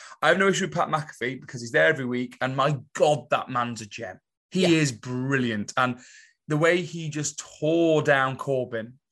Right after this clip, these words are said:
Speaker 1: on the mic last week on SmackDown was just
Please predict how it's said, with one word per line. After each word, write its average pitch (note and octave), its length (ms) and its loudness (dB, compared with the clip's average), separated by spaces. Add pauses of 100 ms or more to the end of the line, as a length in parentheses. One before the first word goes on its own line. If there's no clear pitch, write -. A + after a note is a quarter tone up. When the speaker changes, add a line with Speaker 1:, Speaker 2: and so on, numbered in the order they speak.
Speaker 1:
on C3 160 0
the C3 80 -2
mic A#2+ 380 0
last B2 260 -6
week A2 360 -6
on A#2 100 -6
SmackDown A2+ 520 -4
was A#2 140 -8
just - 420 -4